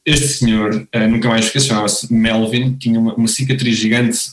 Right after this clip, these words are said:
eh, num pescoço também ele gigante, portanto era um homem muito grande,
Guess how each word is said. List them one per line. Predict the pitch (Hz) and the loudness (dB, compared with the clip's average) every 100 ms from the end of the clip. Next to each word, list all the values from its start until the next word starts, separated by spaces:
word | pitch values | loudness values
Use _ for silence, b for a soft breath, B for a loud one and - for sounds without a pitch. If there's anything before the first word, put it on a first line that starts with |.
| - | -10
eh, | 107 - - | -10 -10 -2
num | 123 127 | 0 0
pescoço | - - 117 - | -2 -2 -2 0
também | 143 139 | 2 2
ele | 117 | 2
gigante, | 107 107 107 110 | 0 0 0 -2
portanto | - 104 95 | -4 -8 -6
era | 104 | -2
um | |
homem | 107 104 104 | -2 0 0
muito | 110 107 | 0 0
grande, | 110 104 | -6 -6